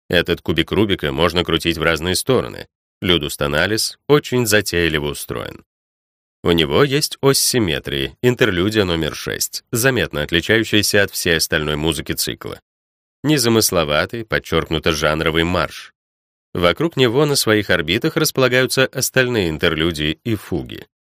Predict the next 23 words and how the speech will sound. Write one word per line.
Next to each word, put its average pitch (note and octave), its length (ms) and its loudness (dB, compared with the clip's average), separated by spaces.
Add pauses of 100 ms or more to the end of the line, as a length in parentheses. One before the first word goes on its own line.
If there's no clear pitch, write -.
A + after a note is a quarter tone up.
(640)
В G2 80 -2
результате D#2 640 0
цикл D2+ 380 0
можно G#2 340 2
с - 100 0
азартом F2 480 0
разгадывать E2 600 0
как G2+ 160 0
головоломку. A2 720 -2 (380)
Например, A#2 480 2
некоторые E2 420 0
интерлюдии C#3+ 540 0
зеркально A#2+ 500 0
перекликаются F2+ 720 0
по D2 140 0
стилям. G1+ 420 -8 (400)
Среди E2+ 340 0
них D2+ 300 -2
есть C#2+ 420 -4
квазиромантические D#2+ 1200 -2 (220)
или B2+ 240 4
квазибарочные F2+ 1080 0
пары. G1+ 340 -8